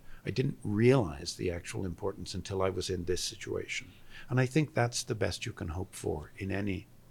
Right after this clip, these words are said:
sort of, um, educational environment. There are, um, there are moments in my past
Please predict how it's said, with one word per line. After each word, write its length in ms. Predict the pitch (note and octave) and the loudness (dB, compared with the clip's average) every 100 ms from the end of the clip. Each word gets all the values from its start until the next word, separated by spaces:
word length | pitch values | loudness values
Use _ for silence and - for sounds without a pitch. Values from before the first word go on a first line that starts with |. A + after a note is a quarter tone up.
| - - - | -14 -12 -10
sort 280 | - F#2+ D#2 | -4 -2 -2
of, 260 | - - - - G2 | -4 -12 -20 -14 -8
um, 300 | F2 D#2+ - - - - - | -8 -8 -14 -20 -18 -18 -2
educational 680 | A2 F#2 - F2 E2 G2 F#2+ | 0 0 -2 0 0 -2 -2
environment. 680 | E2 E2+ E2+ E2 D2+ D2+ - - - - - - - - - | 0 0 0 -2 -6 -10 -16 -20 -20 -20 -20 -20 -20 -20 -12
There 320 | G#2 B2 A#2+ G#2+ | -2 8 10 10
are, 300 | A#2 A#2+ A#2+ - - - | 8 6 2 -10 -12 -2
um, 440 | G2+ F#2 E2+ F2 - - - - - - - - - - - - - - - - - | 0 2 0 -4 -8 -20 -20 -20 -18 -14 -14 -14 -20 -18 -16 -16 -12 -10 -10 -10 -2
there 280 | G2+ A2 | 6 8
are 140 | A2+ B2 | 10 8
moments 580 | A2 A2+ A2+ G#2+ G2+ - | 10 10 10 8 4 0
in 240 | G#2 G2 | 0 2
my 200 | G2+ G2 | 2 2
past 500 | - F#2+ F#2 F2 - | 2 0 0 -2 -6